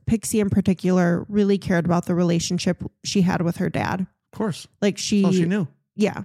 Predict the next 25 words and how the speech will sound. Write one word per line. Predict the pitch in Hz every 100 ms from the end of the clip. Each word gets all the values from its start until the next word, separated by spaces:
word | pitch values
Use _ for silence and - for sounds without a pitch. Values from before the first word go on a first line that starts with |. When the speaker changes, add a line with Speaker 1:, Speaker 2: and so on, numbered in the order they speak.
| _
Speaker 1:
she | - 233
really | 202 202 196 180 175 175 175 _ _ _ _ _ _ _ _ _ _ _ _ _ _ _ _ -
wanted | 208 190 185 208 180
to | 190
be | 202
in | 202
a |
rela-, | 208 262 285 -
like, | 226 202 - - - - _ - - _ _ _ _ _ _ _ _ -
she | - 240
didn't, | 220 165 - _ _ _ _ _ _ -
I | 196
don't, | 214 -
it's | -
so | - 285 269
hard | 240 202
to, | 196 - - -
okay, | 202 196
so | - 220
I | 240
wanna | 247 302
say | 254 208
this | 165 180 -
real | 196 190
quick. | - - -